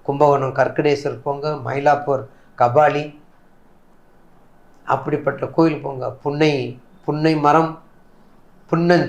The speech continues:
தோப்பா இருந்தது. நமக்கு வாழைத்தோப்பு தெரியும், தென்னந்தோப்பு தெரியும், புளியந்தோப்பு தெரியும்.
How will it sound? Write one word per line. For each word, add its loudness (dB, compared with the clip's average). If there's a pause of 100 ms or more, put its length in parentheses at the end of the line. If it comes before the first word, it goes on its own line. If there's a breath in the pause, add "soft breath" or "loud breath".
தோப்பா 4
இருந்தது. -2 (2000)
நமக்கு 2 (100)
வாழைத்தோப்பு 6 (100)
தெரியும், 0
தென்னந்தோப்பு 0 (100)
தெரியும், -4
புளியந்தோப்பு 0 (100)
தெரியும். -12